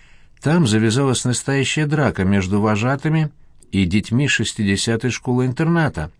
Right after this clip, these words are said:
Вы должны немедленно пойти туда". "Я?" Раньше Лидия не замечала такого уверенного тона сестры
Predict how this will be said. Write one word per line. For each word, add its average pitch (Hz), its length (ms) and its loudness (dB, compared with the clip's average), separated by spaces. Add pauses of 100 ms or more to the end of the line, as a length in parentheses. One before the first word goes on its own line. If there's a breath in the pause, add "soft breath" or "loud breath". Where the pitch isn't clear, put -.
(340 soft breath)
Вы 78 220 0
должны 92 360 2
немедленно 104 640 2
пойти 117 340 -2
туда". 117 400 -2 (920 soft breath)
"Я?" 78 420 -4 (720)
Раньше 87 440 -2
Лидия 95 260 0
не 101 120 2
замечала 107 580 0
такого 92 340 -2
уверенного 92 460 0
тона 90 320 0
сестры 101 560 -2